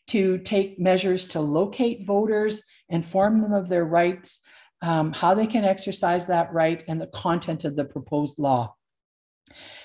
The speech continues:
Now, when we say twenty-five percent of your electors have to participate, that sounds like a low number, but my experience has been that it is a challenge to meet that. So, um,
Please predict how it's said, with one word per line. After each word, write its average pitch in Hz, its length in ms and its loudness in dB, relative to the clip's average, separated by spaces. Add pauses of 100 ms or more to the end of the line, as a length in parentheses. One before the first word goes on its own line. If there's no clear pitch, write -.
Now, 190 180 4
when 226 240 4
we 311 80 4
say 220 240 0
twenty-five 202 580 0
percent 180 360 -2
of 165 100 -2
your 160 200 0
electors 165 600 2
have 165 240 0
to - 80 -12
participate, 208 800 -4 (300)
that 254 180 -2
sounds 190 420 0
like 233 200 0
a 233 60 0
low 226 220 2
number, 240 480 2 (380)
but 196 160 4
my 185 160 0
experience 226 640 0
has 208 160 -4
been 185 480 -2
that 165 320 2
it 170 180 -2
is 165 540 -4
a 165 80 -4
challenge 160 600 -2
to 156 100 -6
meet 151 380 -2
that. 123 300 -6 (380)
So, 165 680 0
um, 156 640 -2